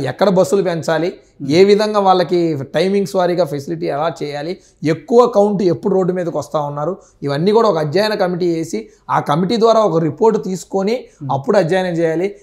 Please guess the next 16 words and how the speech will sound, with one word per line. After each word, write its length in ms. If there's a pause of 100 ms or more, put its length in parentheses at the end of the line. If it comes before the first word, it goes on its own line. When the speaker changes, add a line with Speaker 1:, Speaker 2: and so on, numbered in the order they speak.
(180)
Speaker 1:
జగన్మోహన్ 520
రెడ్డి 220
హర్రీబర్రీగా 500 (100)
నిర్ణయాలు 380
తీసుకుంటే 400
ఈరోజు 200
హర్రీబర్రీ 400 (100)
పథకాలు 360
ఎలా 200
ఉన్నాయో 260 (320)
అలాంటి 300
హర్రీబర్రీయే 680
జరిగింది 320 (100)
తప్ప 180
Speaker 2:
Hmm. 420
Speaker 1:
అంతకు 240